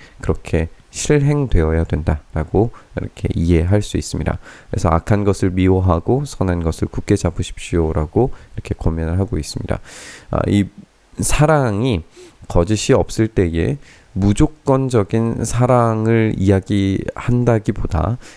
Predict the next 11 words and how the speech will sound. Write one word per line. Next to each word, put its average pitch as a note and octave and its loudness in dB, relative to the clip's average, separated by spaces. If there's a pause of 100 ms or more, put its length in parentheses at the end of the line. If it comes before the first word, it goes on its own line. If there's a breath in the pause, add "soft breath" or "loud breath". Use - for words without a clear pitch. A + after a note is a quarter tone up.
(120)
이 G2+ 2
사랑이 C3 2 (100)
어떠한 C#3 2
기준을 B2 2
가지고 G2+ 0
있는가를, E2+ 0 (200 soft breath)
아, - -6
생각해 A2 0
봐야 D#2 2
됩니다. D#2 -4 (880)
우리가 G#2 4